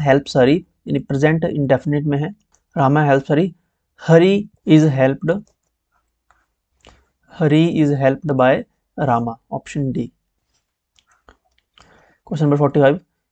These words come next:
quinine tastes bitter, ये quinine is bitter when tasted, वैसे तो ऑप्शन ए करेक्ट होगा लेकिन यहाँ पे बेटर दिया है,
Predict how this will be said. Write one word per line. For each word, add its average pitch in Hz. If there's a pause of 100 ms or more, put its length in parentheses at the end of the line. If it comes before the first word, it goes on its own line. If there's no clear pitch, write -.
(200)
quinine 156 (380)
tastes 160 (260)
bitter, 131 (720)
ये 185 (240)
quinine 185 (160)
is 170 (180)
bitter 151 (420)
when 156 (140)
tasted, - (880)
वैसे 147
तो 175
ऑप्शन 160
ए 175
करेक्ट 160
होगा 170
लेकिन 185
यहाँ 180
पे 185 (120)
बेटर 135
दिया 156
है, 196